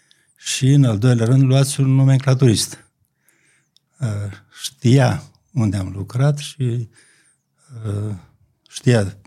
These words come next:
că am lucrat pe spațiul ex-sovietic, că aveau ne-, nevoie să cunoască mai bine zona și asta m-a determinat să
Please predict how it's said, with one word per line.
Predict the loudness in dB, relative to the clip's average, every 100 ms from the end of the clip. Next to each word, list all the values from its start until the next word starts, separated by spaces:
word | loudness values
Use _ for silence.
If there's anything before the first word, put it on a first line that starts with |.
| _
că | _
am | -6
lucrat | -4 -2 -4 -4
pe | -8
spațiul | -4 -4 -2 -4
ex-sovietic, | -6 -8 -8 -4 -6 -4 -4
că | -4
aveau | -4 -2
ne-, | -4 -6 -10 -14 _ _ _ _ _
nevoie | -8 -4 -4 -2 -2 -2 -2 -4 -8 -12 _ _
să | -10 -8
cunoască | -4 -4 -4 -6
mai | -6 -6
bine | -6 -4 -4 -8 -14 _ _ _ _ _
zona | -8 -2 0 2 2
și | 0 -4 -2 -4 -8 _
asta | -10 -6
m-a | -6 -6
determinat | -8 -8 -6 -6 -6
să | -8 -12 -14